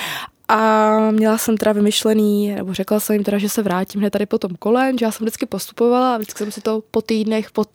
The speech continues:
po týdnu, týden po týdnu prodlužovala. No a z toho potom byl prosinec.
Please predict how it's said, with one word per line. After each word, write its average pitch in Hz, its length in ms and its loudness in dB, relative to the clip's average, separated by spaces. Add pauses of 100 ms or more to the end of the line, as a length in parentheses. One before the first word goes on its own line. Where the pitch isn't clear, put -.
(140)
po 254 120 -2
týdnu, 262 520 2
týden 226 340 0
po 196 100 0
týdnu 226 320 2 (220)
prodlužovala. 190 720 -4 (240)
No 226 80 2
a 214 80 4
z - 60 -6
toho 220 120 2
potom 208 240 0
byl 196 100 4
prosinec. 170 440 -4